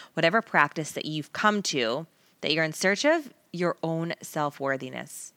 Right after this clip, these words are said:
But fundamentally, whatever method you're choosing to use, whether that's, again, fitness, coaching, yoga,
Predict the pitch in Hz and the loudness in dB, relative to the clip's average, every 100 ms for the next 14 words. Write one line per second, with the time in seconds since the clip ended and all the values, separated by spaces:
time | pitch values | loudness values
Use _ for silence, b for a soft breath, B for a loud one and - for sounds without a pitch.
0 | _ - 202 220 220 214 240 208 151 127 | _ 0 4 4 4 4 4 4 2 2
1 | 147 185 240 294 294 180 170 180 175 165 | 4 4 6 4 6 6 6 4 2 2
2 | 165 - 170 170 180 - 165 151 151 160 | -2 -2 -2 -2 -4 -4 0 0 0 -2
3 | 147 151 156 143 143 - 151 147 127 139 | 0 2 6 6 6 2 0 2 2 0
4 | 220 - 147 147 - - 214 196 190 151 | 0 2 2 0 -6 0 2 4 6 6
5 | 143 160 180 180 160 160 147 139 | 4 2 4 4 6 8 8 6